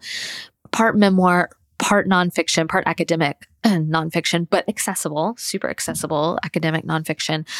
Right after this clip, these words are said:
about gun reform, gun control, gun violence, and the role that we all play in it, because we do. I really appreciate this book, and I'm grateful Taylor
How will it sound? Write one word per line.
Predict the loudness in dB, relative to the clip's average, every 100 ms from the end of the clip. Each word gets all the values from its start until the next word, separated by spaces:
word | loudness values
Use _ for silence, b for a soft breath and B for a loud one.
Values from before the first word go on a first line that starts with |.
| B B -2
about | 0 2 2 2 -2 -6
gun | 0 2
reform, | 4 0 2 2 0 -2
gun | 0 0
control, | 0 -2 0 0 0
gun | -2 0
violence, | 0 0 0 -2 -4 -8 B B B B 0
and | 2 2 0 -4 0
the | 0
role | 2 2 2
that | 2
we | 2
all | 0
play | 0 -2 0
in | -2
it, | -6 -4
because | -4 -2
we | -2
do. | -2 -4 -8 -16 B B B -4
I |
really | -2 2 4 4
appreciate | 2 0 -2 0 0
this | 0
book, | -2 -2
and | -4
I'm | -2
grateful | -4 -4 -6
Taylor | -6 -6 -4 -6 -8